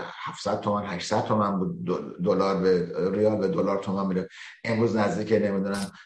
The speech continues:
بیست و شش، هفت هزار تومنه. بنابراین، اه، اینها همه نشون می‌ده که چقدر تورم و چقدر ارزش پول کمتر شده. در حالت جمهوری اسلامی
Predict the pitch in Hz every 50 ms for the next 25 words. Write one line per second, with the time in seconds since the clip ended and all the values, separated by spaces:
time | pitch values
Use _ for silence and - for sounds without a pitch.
0 | _ _ 107 104 - - 104 107 - 107 - - 98 104 110 - 110 98 87 101
1 | 98 - 101 90 82 80 78 - - 127 143 147 143 143 170 185 175 175 - -
2 | - - - - _ 127 127 117 - - - - - 131 131 135 156 185 180 -
3 | 151 165 160 151 131 - - 156 156 156 156 147 147 147 156 151 147 - 151 135
4 | 127 143 147 - - - - 110 107 107 104 - - 117 123 123 113 107 113 127
5 | - 139 - - 104 104 101 95 98 98 - 101 98 - - 120 123 123 123 -
6 | - - _ _ - 113 117 113 107 151 151 131 - 92 85 - - - - -
7 | - - - - - - 110 110 139 135 135 135 131 139 139 135 131 131 135 123
8 | 123 131 131 131 127 127 127 127 127 127 127 123 - - - 127 123 123 135 151
9 | 165 170 170 170